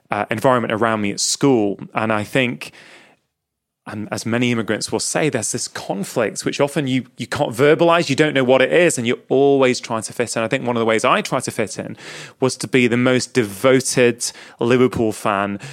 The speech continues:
you could ever imagine. You know, I'd watch every game, I knew every score. I, as soon as I was old enough and I could afford to, I'd go to every game, I'd follow Liverpool around Europe, you know.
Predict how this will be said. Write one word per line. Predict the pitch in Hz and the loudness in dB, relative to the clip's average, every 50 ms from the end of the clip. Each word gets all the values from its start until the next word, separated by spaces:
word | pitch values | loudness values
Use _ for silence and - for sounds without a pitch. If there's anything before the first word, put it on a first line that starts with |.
| - _ - | -18 _ -6
you | 113 117 120 | -4 -4 -4
could | - - - 120 110 - - - | -2 0 0 0 0 -2 -2 -4
ever | 120 117 101 110 110 107 104 101 101 - _ _ _ | -2 -2 0 0 2 2 2 0 -4 -8 _ _ _
imagine. | - 147 113 123 107 101 - 110 92 87 90 - | -4 -2 -2 -2 -2 -2 -2 -2 -4 -4 -6 -6
You | - 107 | -4 -2
know, | 98 98 - | -2 -2 -2
I'd | - 117 107 104 | -4 -6 -6 -4
watch | 104 117 117 - - - - - - | -4 -6 -6 -6 -8 -16 -18 -12 -8
every | - 113 113 101 110 113 | -6 -4 -4 -2 -2 -4
game, | 104 - 107 101 101 | -2 -2 -2 -2 -2
I | 107 104 | -2 -4
knew | 104 107 110 110 - _ - | -4 -4 -6 -6 -6 _ -6
every | 110 110 101 98 - 117 | -4 -4 -4 -4 -4 -4
score. | 107 - - - - 117 104 101 98 92 - - - 160 139 - | -4 -4 -6 -2 0 0 0 0 0 -2 -6 -10 -14 -14 -8 -4
I, | - 110 120 | -2 -2 -2
as | - - | -2 -2
soon | - 147 131 | -2 -2 -2
as | 127 113 | 0 0
I | 113 | 0
was | 110 - - - | -2 -2 0 2
old | 131 123 123 117 | 2 2 4 2
enough | 113 113 110 - 110 | 0 0 -2 -4 -4
and | 101 | -8
I | 104 | -8
could | - - 98 | -8 -10 -10
afford | - - 127 120 113 - | -6 -2 0 0 0 0
to, | - - | -4 -8
I'd | - 110 - - | -8 -8 -6 -2
go | - 120 117 | 0 0 0
to | 110 - - | 0 -4 -6
every | - 107 107 101 | -6 -4 -4 -2
game, | - 113 104 104 104 | -2 -2 -2 0 -2
I'd | 110 - | -2 -4
follow | - - - 147 139 135 127 | -2 0 2 4 4 4 4
Liverpool | 120 127 131 120 - 123 120 | 4 4 4 4 2 0 0
around | 107 117 110 113 110 104 | 0 0 0 -2 0 2
Europe, | 117 120 120 110 98 98 - - - - - _ _ _ _ _ _ _ _ _ _ _ - - | 4 6 6 6 4 2 0 -4 -8 -10 -10 _ _ _ _ _ _ _ _ _ _ _ -14 -8
you | - 123 | -4 -2
know. | 110 117 107 104 | 0 2 2 0